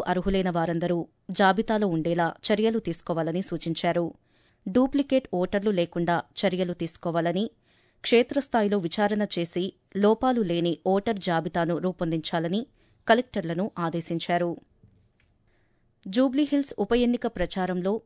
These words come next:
పూర్తిస్థాయిలో పనిచేయాలని తెలంగాణ ముఖ్యమంత్రి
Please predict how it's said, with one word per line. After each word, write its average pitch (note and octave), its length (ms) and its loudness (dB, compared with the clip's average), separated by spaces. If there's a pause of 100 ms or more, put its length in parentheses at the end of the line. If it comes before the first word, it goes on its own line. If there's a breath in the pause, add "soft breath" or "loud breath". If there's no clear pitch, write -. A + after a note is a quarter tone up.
(180)
పూర్తిస్థాయిలో B3 680 0
పనిచేయాలని E3+ 720 -2 (360)
తెలంగాణ B3 380 2
ముఖ్యమంత్రి E3+ 600 -2